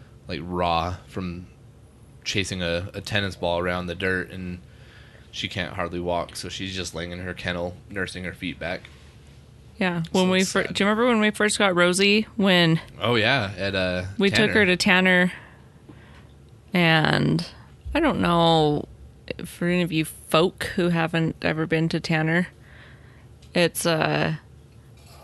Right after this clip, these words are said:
Speaker 2: a nice walk. What is it, like, a
Speaker 1: It's
Speaker 2: mile?
Speaker 1: a mile, I think, each way.
Speaker 2: So two miles. So you walk to the water, you come out, or you walk to where people who shoot the tube come out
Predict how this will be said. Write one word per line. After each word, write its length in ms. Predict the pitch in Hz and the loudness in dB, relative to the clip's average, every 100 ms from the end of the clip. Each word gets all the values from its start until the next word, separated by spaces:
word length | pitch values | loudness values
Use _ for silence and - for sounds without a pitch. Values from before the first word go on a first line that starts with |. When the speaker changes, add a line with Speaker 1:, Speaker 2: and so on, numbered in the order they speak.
| - - - - | -20 -20 -20 -2
Speaker 2:
a 300 | - 190 160 143 | 2 4 4 2
nice 480 | 151 196 349 - | 2 2 2 0
walk. 540 | 160 165 226 151 - - - - - - - | 0 4 4 2 0 -8 -8 -20 -20 -6 -2
What 160 | 190 254 | 2 2
is 140 | 240 | 2
it, 280 | 156 - 190 | 0 -4 -4
like, 200 | 156 151 | -2 -2
a 40 | |
Speaker 1:
It's 60 | 131 | 0
Speaker 2:
mile? 300 | 127 208 320 | 2 2 0
Speaker 1:
a 40 | 95 | 0
mile, 340 | 98 104 95 - - | -4 -6 -8 -14 -18
I 40 | 101 | -10
think, 180 | 110 113 | -8 -8
each 160 | 101 | -8
way. 240 | 104 113 - - - - - - | -6 -6 -8 -16 -20 -20 -20 -14
Speaker 2:
So 140 | - 170 | -4 -2
two 180 | - 254 | 2 6
miles. 580 | 202 156 139 151 - - | 6 6 4 0 -2 -6
So 140 | - 185 | -2 2
you 120 | 175 | 4
walk 300 | 170 190 208 | 6 6 4
to 560 | - 202 180 175 170 170 - - - - - - - | 2 4 4 4 2 0 -8 -20 -20 -20 -20 -20 -6
the 120 | 170 | 0
water, 320 | 160 151 139 143 | 4 4 4 4
you 160 | 156 | 2
come 240 | 165 180 170 | 2 2 4
out, 300 | 160 156 - | 6 4 0
or 80 | 160 | 2
you 240 | 160 156 160 - - - | 4 2 0 -10 -18 -4
walk 240 | 160 185 214 | 4 4 4
to 100 | 220 | 2
where 240 | 190 175 | 4 4
people 280 | 170 190 185 | 4 2 2
who 120 | 180 | 2
shoot 240 | 170 175 - | 4 2 2
the 80 | 147 | 0
tube 300 | - 135 - | 0 -2 -2
come 160 | 139 | 0
out 240 | - - | 0 0